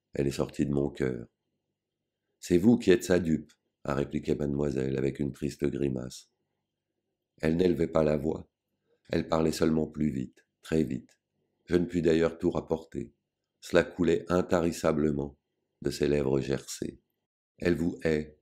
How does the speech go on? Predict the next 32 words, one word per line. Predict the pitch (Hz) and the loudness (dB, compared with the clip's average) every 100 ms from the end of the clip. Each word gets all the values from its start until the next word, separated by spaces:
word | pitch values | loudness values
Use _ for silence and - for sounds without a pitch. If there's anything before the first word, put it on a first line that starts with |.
| - | 0
elle | 90 87 | 2 2
vous | 92 87 | 0 0
hait | 104 95 | 0 2
depuis | 90 101 | 2 2
le | 82 | -2
premier | - 85 82 | -2 -2 0
jour. | 71 71 69 | -2 -2 0
Elle | 76 | 2
a | 80 | 2
une | 80 | 0
espèce | 85 - 90 76 | -2 0 0 0
de | 78 | -2
clairvoyance | - 85 82 85 82 82 | -2 -2 -2 -2 -4 -6
diabolique. | 76 76 78 69 67 - _ - | -4 -2 -2 -4 -8 -14 _ -4
Et | 90 | 0
quelle | 90 80 | 2 2
ruse ! | 78 90 85 76 - _ _ _ | 2 0 -4 -10 -18 _ _ _
Rien | 76 87 101 | -4 2 4
ne | 95 | 4
lui | 87 85 | 4 4
échappe. | 78 71 65 - _ _ _ _ - | 2 -4 -6 -8 _ _ _ _ -2
Dès | 95 98 | 0 4
qu'elle | 92 87 | 2 2
met | 90 | 2
le | 80 | 2
nez | 80 85 | 2 2
dehors, | 78 76 82 82 _ _ - | 2 0 -2 -8 _ _ -4
les | 82 78 | 0 0
enfants | 80 82 | 0 0
lui | 78 76 | 0 -2
courent | 76 73 | -4 -4
après. | 78 - 69 60 | -4 -6 -10 -10